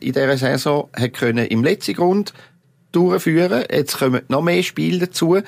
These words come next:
Ähm, ja, natürlich, man kann sagen, nächste Saison ist die Gefahr klein, dass der F C Zürich europäisch wird spielen, aber vielleicht dann übernächste Saison wieder. Und, äh, gegen Arsenal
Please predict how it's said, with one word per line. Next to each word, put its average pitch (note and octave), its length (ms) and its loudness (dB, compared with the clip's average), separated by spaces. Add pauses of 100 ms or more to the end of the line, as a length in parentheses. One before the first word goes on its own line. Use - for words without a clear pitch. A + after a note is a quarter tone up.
(340)
Ähm, B2+ 600 0 (260)
ja, D3 380 2 (560)
natürlich, D3 380 0
man D#3 120 -4
kann D#3+ 240 0
sagen, D3+ 380 0 (320)
nächste C3+ 300 -2
Saison D3 280 0
ist C3+ 120 0
die - 560 -20
Gefahr D3 280 0
klein, D#3 240 0
dass E3 160 -2
der C#3+ 120 2
F C#3+ 100 -4
C C3+ 120 -4
Zürich C3+ 520 0
europäisch B2+ 600 0
wird B2 220 0
spielen, G#3 400 0 (320)
aber A#2+ 220 -2
vielleicht B2+ 260 -2
dann B2+ 80 2
übernächste F#3 540 -2
Saison E3+ 320 -2
wieder. E3+ 400 0
Und, C#3 320 0
äh, B2+ 200 2 (1700)
gegen C3 200 -2
Arsenal A#2 760 -2